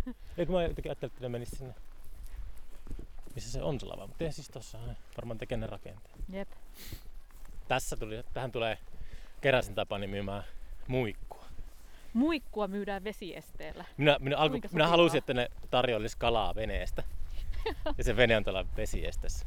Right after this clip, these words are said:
Speaker 2: Mutta ehkä se on kans semmonen idea, joka ei oo niin ihan kaikista käytännöllisiä.
Speaker 1: Hikikarpalo nousee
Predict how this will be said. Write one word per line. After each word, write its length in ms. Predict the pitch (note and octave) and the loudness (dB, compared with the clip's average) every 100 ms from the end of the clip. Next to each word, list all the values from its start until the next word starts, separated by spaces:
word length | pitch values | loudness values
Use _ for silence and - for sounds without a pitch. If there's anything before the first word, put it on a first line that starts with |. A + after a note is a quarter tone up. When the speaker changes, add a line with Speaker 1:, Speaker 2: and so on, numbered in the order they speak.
| - | -2
Speaker 2:
Mutta 280 | - - G2+ | 0 0 0
ehkä 140 | - | 0
se 100 | G#2+ | 2
on 60 | G2+ | 2
kans 180 | G#2 - | 2 0
semmonen 280 | G2+ G2+ - - - - | 2 0 0 -6 -6 -4
idea, 280 | A#2 A2 G2+ | 2 4 6
joka 320 | F2+ F#2+ F#2+ | 4 2 2
ei 100 | F2+ | 2
oo 60 | F#2 | 2
niin 160 | G2 | 0
ihan 200 | F#2 G2+ - - - - - - - - - | 0 0 0 0 0 0 0 0 0 2 2
kaikista 300 | - G2 - | 2 6 6
käytännöllisiä. 760 | - G2 F#2+ F2 F2 E2+ - - - - - - - - - - - - - - - - - - - - - - - | 6 6 4 4 4 4 4 4 4 4 4 4 4 6 8 8 6 4 2 2 2 2 2 2 2 2 2 0 2
Speaker 1:
Hikikarpalo 720 | G#3 G#3+ E3+ E3 E3+ - E3 E3+ | 2 0 -2 -2 -2 -4 -4 0
nousee 500 | E3 E3+ E3+ E3+ | 0 0 0 0